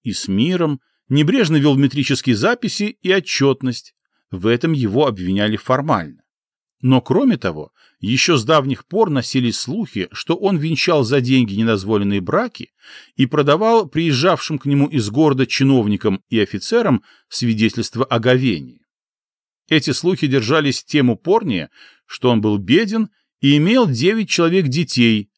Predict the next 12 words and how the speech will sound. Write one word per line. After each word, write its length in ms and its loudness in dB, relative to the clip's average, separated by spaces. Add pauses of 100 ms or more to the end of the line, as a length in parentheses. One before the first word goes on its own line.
(180)
живших 520 -2
на 60 0
его 200 0
шее, 460 -2 (360)
и 120 -4
таких 360 0
же 120 2
неудачников, 800 0 (140)
как 240 -4
и 20 -4
он 240 -2
сам. 320 -10